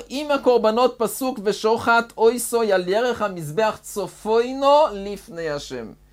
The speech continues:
אם קור-, אם הקורבנות, הוא יאמר, "ושוחט אוי סוי על ירך המזבח צופוינו לפני השם." ואז, אז נזכר לפני הקודש ברוך הוא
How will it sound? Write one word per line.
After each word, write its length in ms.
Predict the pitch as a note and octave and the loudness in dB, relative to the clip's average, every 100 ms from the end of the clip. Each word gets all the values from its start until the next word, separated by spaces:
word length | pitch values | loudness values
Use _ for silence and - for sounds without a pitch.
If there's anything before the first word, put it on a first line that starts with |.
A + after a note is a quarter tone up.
| _ _ _ | _ _ _
אם 320 | B3+ C#4 F3 - _ _ _ _ _ _ _ _ - | -6 -4 -6 -10 _ _ _ _ _ _ _ _ -2
קור-, 280 | F#3 F3 - | 2 2 2
אם 140 | A#3+ | 0
הקורבנות, 640 | B3 B3 G#3+ F3+ F#3 B3 B3 | 0 4 2 4 2 0 0
הוא 80 | G#3+ | -4
יאמר, 260 | G3 A3+ G#3 | 0 2 0
"ושוחט 500 | - A#3+ A#3+ A#3+ A#3+ | -2 -2 0 0 -2
אוי 140 | A#3 | -2
סוי 160 | A3+ G#3+ | 0 0
על 100 | F#3 | 2
ירך 220 | A3+ A3 | 0 -2
המזבח 400 | F#3+ D#3+ G3+ G#3 | -6 -4 0 0
צופוינו 480 | - E3+ G#3+ A3 G3 | -2 -6 -4 -4 -6
לפני 280 | G3 G3+ E3+ | -10 -8 -4
השם." 420 | D#3+ A3+ A#3+ C4 - _ - | -2 0 0 -2 -10 _ -14
ואז, 760 | C#3+ F3+ - G3 G#3+ C4+ G#3+ - | -8 -8 -4 2 4 4 0 -2
אז 240 | A3 G#3+ | -2 -2
נזכר 460 | E3+ D3+ C#3 - A3 | -4 -8 -2 2 2
לפני 280 | G3 - G3 | 2 -6 -4
הקודש 440 | G3 F#3+ D3 C#3 | -4 -4 -8 -8
ברוך 340 | C3+ A3 B3 A3+ | -2 2 2 0
הוא 240 | G#3 G3+ | 0 0